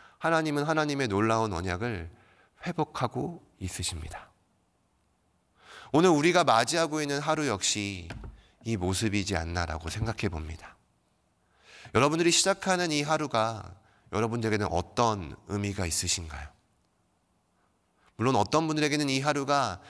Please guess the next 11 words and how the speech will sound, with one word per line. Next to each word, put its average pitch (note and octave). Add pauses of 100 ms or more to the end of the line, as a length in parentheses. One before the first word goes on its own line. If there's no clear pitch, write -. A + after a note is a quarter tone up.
(220)
정말 A2
특별하고 D#3+ (420)
소중한 G#3
날로 C#3 (200)
생각되실 C#3+
수 -
있겠지만, F2+ (480)
어쩌면 C3
이 C3
하루는 C3 (280)
그냥 C3